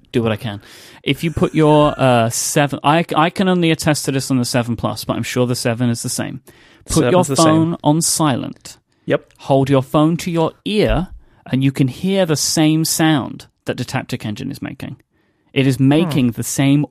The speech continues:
Speaker 1: audio sound as the sound actually plays.
Speaker 2: <laughs> Wow.
Speaker 1: Because th-, th-, basically it's, it seemed that what the A T P guys had discovered was that the li-, the little Taptic engine is actually a speaker, and it's just
Speaker 2: Right.
Speaker 1: playing it, like, very loudly and very fast.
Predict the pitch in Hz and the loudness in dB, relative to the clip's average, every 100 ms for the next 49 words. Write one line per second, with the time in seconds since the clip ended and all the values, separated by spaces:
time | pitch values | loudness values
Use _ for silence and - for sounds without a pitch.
0 | - 139 185 175 156 139 - 110 98 78 | 0 2 2 2 0 0 -2 -6 -8 -12
1 | - _ _ _ _ _ _ _ 120 117 | -16 _ _ _ _ _ _ _ 0 0
2 | 113 117 - 123 120 113 110 107 - - | 0 -4 -10 -8 -4 -2 -2 -4 -6 0
3 | 123 120 123 127 - 117 - - 123 147 | 2 2 0 -6 -6 -8 -8 -2 0 0
4 | 240 - - - _ _ - 120 107 - | -2 -4 -6 -12 _ _ -4 -4 -4 -10
5 | _ _ _ - 139 151 127 - 131 - | _ _ _ -6 0 0 0 -4 -6 -6
6 | - 156 160 - 135 139 120 - 120 127 | -4 0 2 0 0 0 0 -2 -6 -4
7 | 151 156 127 113 107 113 101 113 110 117 | 0 2 0 -2 -4 -6 -4 -8 -8 -8
8 | 147 147 127 113 - 123 - 220 175 110 | -4 0 0 -2 -6 -10 -2 -2 0 -2
9 | 110 127 - - _ - 113 - 127 117 | -4 -8 -16 -20 _ -4 -4 -2 -2 -2
10 | - _ _ - 120 117 110 107 - 123 | -6 _ _ -16 -8 -4 -4 -6 -4 -2
11 | 120 123 120 - - 147 - - 120 113 | -2 0 0 0 -2 -4 -4 -4 -4 -4
12 | 107 127 - 110 - - 143 143 - - | -4 -6 -6 -8 -8 -6 -4 -4 -8 -14
13 | - _ _ - 107 - 117 123 123 131 | -18 _ _ -6 -4 -4 -4 0 2 2
14 | 120 110 - 107 - 110 110 117 123 113 | 2 -2 -4 -6 -2 -2 0 0 -2 -4
15 | 107 101 104 110 107 165 - - | -6 -8 -8 -4 -2 -4 -6 -16